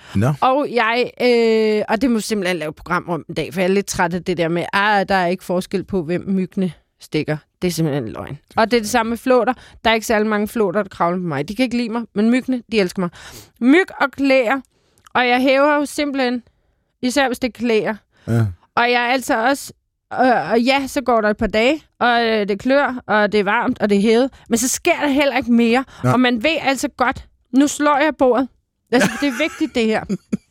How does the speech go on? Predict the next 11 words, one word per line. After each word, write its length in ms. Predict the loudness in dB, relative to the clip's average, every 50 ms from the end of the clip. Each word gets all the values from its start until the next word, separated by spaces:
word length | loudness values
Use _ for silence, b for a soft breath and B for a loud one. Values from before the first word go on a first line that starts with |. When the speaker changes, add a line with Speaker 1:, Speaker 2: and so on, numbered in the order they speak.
| -10 -10 _ _
Speaker 1:
<laughs> 540 | -10 -10 _ _ _ -20 -20 _ _ _ 0
Speaker 2:
Borrelia, 600 | 0 2 2 2 2 2 2 0 0 0 -2 -2 _ _ _ _ _ _ _ _ _ _ _ _ _ _ _ _ _ _ _
det 100 | 0 2
er 80 | 2
rigtig 200 | 0 -2 -2 0
mange 260 | 0 -2 -2 -2 -2 -2
bange 240 | -2 -2 -2 -4
for. 160 | -6 -8 -10 -12 _ _ _ _ -4
Speaker 1:
Ja. 100 | -2 0
Speaker 2:
Ikke? 160 | 0 0 -2 -4 _ b b b b b b b b _ 2
Og, 320 | 2 4 4 2 0